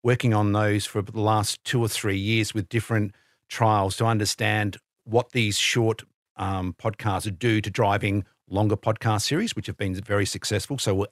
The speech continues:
add to those. So I think we'll probably see us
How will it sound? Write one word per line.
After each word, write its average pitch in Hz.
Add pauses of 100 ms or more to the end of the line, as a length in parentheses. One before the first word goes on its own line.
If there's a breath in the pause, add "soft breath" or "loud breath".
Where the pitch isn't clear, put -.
add 107
to 101
those. 107 (420 soft breath)
So -
I 139
think 185
we'll 143
probably 160
see 131
us -